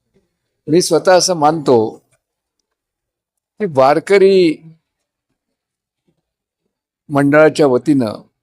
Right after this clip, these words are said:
ईश्वर भक्तीचा जो मार्ग दाखवलेला आहे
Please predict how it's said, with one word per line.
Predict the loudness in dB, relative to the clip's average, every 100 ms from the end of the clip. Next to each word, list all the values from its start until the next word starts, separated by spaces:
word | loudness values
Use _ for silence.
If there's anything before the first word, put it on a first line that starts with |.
| _ _ _ _ _ _ _ _ _ _ _ _ _ _ _ _ _ -6
ईश्वर | -2 -2 0 0 2
भक्तीचा | 0 0 -2 0 0
जो | 0
मार्ग | 0 0 2
दाखवलेला | 0 -2 0 0 0 0
आहे | -4